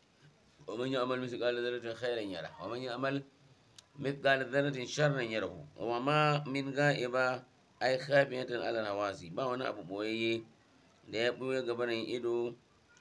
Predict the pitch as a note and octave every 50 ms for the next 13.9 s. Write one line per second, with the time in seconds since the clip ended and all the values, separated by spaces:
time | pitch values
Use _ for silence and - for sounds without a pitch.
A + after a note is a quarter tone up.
0 | - - G2 G#2 G#2 G#2+ G#2+ G#2 G#2 C#2+ G2 G#2 - - A#2 A#2+ B2 A2+ B2 C3
1 | B2+ B2 A#2+ B2 B2 A#2+ A#2 A2 G#2 G2+ G2+ A#2 A#2 A2+ A2+ G2+ F#2+ C#2+ D2 F#2
2 | F2 - G#2+ A#2 F#2+ G#2+ A2+ A#2 A2+ G#2+ A2+ A2 G#2+ G#2+ G2+ G2+ G2 G2 F#2 F2+
3 | F2+ F2+ F2 F2+ E2 D#2+ - G#2 A2+ A2+ A#2 A2+ A2+ - _ _ _ _ _ _
4 | _ - G#2+ A2+ A#2 A2+ A2 A2 G#2+ G#2+ - F#2+ F2+ G#2 A2 A2 G#2 G2+ F#2+ F#2
5 | F2+ F#2+ A2 A#2 A#2+ A#2+ A#2 A2 F#2+ F2+ G#2 G#2 G2+ A2 G#2 - A2 G#2+ G#2+ A2
6 | A2+ A2 G2+ F2 D#2+ D#2 - - - - - - F#2 G2 G#2 G#2 B2+ A#2 A2+ -
7 | F2 G2 G2 F#2+ G2+ G2+ F#2+ F2 F2+ - - - - - - - _ _ - G#2+
8 | A2+ B2 G2+ G2 A2 A2 A#2 A#2 A2+ A#2 A#2+ B2 A#2+ A#2+ - - - A2 A2 G#2+
9 | G#2 G2 F#2+ F2+ E2+ F#2 G2 F#2+ E2+ D#2+ D#2 D#2+ - - _ _ _ _ _ -
10 | F#2 F#2+ G2 B2 A#2+ A#2+ A2+ G#2+ A2 A2+ A2+ A2+ A2+ A2+ A2+ A2 A2+ - _ _
11 | _ _ _ _ _ _ _ _ _ _ _ _ _ _ _ _ - - - -
12 | A2+ A#2 A#2 A#2 B2 C3 B2 A2+ A2+ G#2+ G#2 G2+ G2+ G2 G#2 G#2+ G2+ G#2 G2 D2
13 | E2+ F#2 F#2+ G2 G2 F#2+ E2 E2+ E2 E2 - G2+ G#2+ A2 A2 A2 G#2